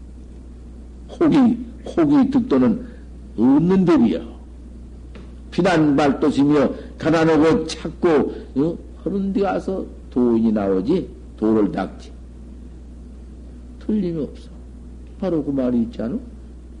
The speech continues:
혹이 득도는 아니요. 비난발도심이라. 다 그대로 해놓은 말인데 뭐. 이런 데 모였으-, 모였으니, 모이신,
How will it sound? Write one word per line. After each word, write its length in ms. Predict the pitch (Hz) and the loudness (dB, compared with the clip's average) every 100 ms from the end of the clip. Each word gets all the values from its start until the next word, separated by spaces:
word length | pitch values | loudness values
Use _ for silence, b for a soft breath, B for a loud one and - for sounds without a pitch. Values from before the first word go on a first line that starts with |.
| - - - - - - - - - | -18 -18 -18 -18 -18 -18 -18 -14 -4
혹이 200 | 143 117 | 0 2
득도는 400 | 113 - 117 107 | 0 -2 0 0
아니요. 360 | 107 110 110 - - - - - - - - - - - - - | 2 4 2 0 -10 -18 -18 -18 -18 -18 -18 -18 -16 -16 -16 -8
비난발도심이라. 1200 | - 147 120 107 113 107 117 107 110 110 - - - - - - - - - | 0 2 4 4 2 0 -2 2 2 2 -2 -10 -16 -18 -18 -18 -18 -18 -8
다 340 | - 175 151 139 B B | -2 0 0 -2 B B
그대로 440 | 143 143 135 131 - - - | 0 4 4 4 0 -4 0
해놓은 280 | 131 123 | 4 4
말인데 400 | 113 107 98 92 | 4 2 0 0
뭐. 160 | 87 85 - - - - - - - - - - - - - B B - - | -4 -6 -12 -18 -18 -18 -18 -16 -16 -16 -18 -18 -18 -18 -18 B B -16 -4
이런 320 | 113 101 87 | -2 0 -2
데 100 | 82 | -6
모였으-, 680 | 82 82 87 85 - - - - - - | -6 -6 -6 -8 -8 -10 -10 -12 -14 -8
모였으니, 720 | 87 82 78 98 151 139 - - - - - - - - - - | -6 -6 -6 -4 0 -2 -4 -16 -18 -18 -18 -18 -16 -16 -16 -6
모이신, 560 | 117 98 87 95 85 | -2 -2 -2 -6 -8